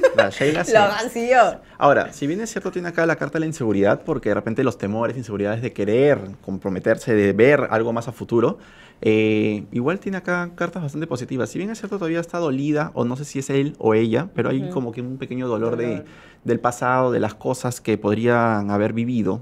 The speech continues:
Speaker 1: De repente Sheila por el tema del escándalo, de repente Sir Winston por, por las cosas que haya hecho en general, pero sale cosas bastante positivas, ¿ah? Yo te puedo decir, como te digo, tiene la carta del juicio que me representa documentos, papeleos, cosas legales,
Speaker 2: Bien.
Speaker 1: que podríamos estar hablando de repente,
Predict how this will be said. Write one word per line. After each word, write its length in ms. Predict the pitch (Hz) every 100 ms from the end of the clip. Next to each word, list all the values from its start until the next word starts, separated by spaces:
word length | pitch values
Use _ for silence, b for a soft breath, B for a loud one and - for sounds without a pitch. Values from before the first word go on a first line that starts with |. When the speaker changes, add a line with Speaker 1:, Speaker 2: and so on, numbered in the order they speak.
| -
Speaker 1:
De 140 | - 101
repente 240 | 104 110
Sheila 280 | 120 110 107
por 120 | 104
el 80 | 101
tema 160 | 95
del 60 | 90
escándalo, 640 | - 147 139 131 131 135 -
de 80 | 101
repente 320 | 104 98 101
Sir 140 | 104
Winston 260 | 107 104 110
por, 240 | 101 92 B B B -
por 100 | 107
las 120 | 98
cosas 220 | 110 117 -
que 80 | 104
haya 180 | 101
hecho 200 | 101 -
en 140 | 101 98
general, 380 | 104 104 127 139
pero 300 | 151 147 147 B B _ -
sale 260 | 175 226 - -
cosas 240 | - 190 233
bastante 220 | 185 180
positivas, 420 | 175 120 190 165
¿ah? 60 | 135
Yo 60 | 160
te 80 | -
puedo 120 | 151
decir, 180 | 147 165
como 160 | 143
te 60 | 131
digo, 160 | 104 -
tiene 200 | 165 180
la 80 |
carta 220 | 143 151 151
del 80 | -
juicio 220 | 180 196
que 80 | 135
me 80 |
representa 320 | 113 110 131 139
documentos, 480 | 135 113 123 -
papeleos, 480 | 110 - 117 123 127
cosas 320 | - 127 127
legales, 480 | 127 135 117 135 -
Speaker 2:
Bien. 260 | 151 151 - -
Speaker 1:
que 280 | 170 185 B -
podríamos 260 | 120 123 123
estar 120 | 123
hablando 240 | 117 120 120
de 40 |
repente, 420 | 104 107 107 117